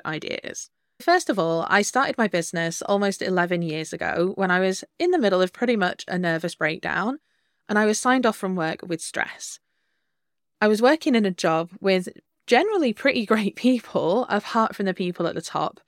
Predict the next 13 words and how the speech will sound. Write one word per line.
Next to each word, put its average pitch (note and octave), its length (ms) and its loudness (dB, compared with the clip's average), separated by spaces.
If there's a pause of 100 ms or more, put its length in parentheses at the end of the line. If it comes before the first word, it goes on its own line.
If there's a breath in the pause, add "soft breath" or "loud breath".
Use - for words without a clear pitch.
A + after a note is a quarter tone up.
(380)
and F#3+ 140 0
those A#3 160 4
people A3 260 0
at - 60 -2
the F#3 80 0
top - 280 -2
caused F3+ 380 -2
me F3 300 -4
untold F3+ 640 0
stress - 500 -2
and, F3+ 160 -4
quite A3+ 260 -4
honestly, E3+ 640 -6